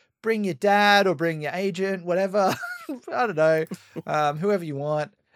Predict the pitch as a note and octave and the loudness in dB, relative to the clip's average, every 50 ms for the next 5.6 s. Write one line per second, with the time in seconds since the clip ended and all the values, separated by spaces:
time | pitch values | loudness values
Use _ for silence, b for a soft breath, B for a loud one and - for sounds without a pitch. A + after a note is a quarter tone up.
0 | _ _ - D3 D3+ D3 C#3+ C#3 C3+ B2+ E3+ F3+ E3 D3+ C#3+ C3+ C3 C3 B2+ B2+ | _ _ -4 0 0 2 0 0 -2 -2 -4 -4 -2 -2 -2 -2 0 2 2 2
1 | B2+ B2+ B2 A#2+ _ _ _ - C3+ C#3 C#3 C#3 C#3 C3+ C3+ B2+ - - C#3+ C3+ | 0 -2 -6 -10 _ _ _ -8 -8 -6 -2 0 0 0 0 -2 -4 -2 -2 0
2 | C3 C3 A#2+ G#2+ G#2+ G#2+ G2 _ _ _ _ _ _ _ - B2+ A#2+ A#2+ B2 B2 | 2 2 0 -2 -4 -10 -14 _ _ _ _ _ _ _ -8 -6 -6 -4 -4 -4
3 | A#2+ B2+ A2+ G#2 - C#3 B2+ B2+ B2 A2+ A#2+ A2+ - A#2 G#2 F#2+ A2+ G#2+ G#2 - | -6 -6 -8 -6 -2 0 0 0 0 -2 -6 -14 -16 -16 -16 -14 -14 -14 -14 -14
4 | B2+ C3 C3+ C3+ - - G#2+ G2 _ _ - G#2 G#2 _ _ A#2+ A#2 A2 A2 A2 | -16 -14 -14 -12 -12 -14 -14 -18 _ _ -20 -20 -20 _ _ -20 -20 -20 -20 -20
5 | A2+ G#2+ G#2 G#2+ A2+ A2+ A2 - - G#2+ G#2 - | -20 -20 -20 -20 -20 -20 -20 -20 -20 -20 -20 -20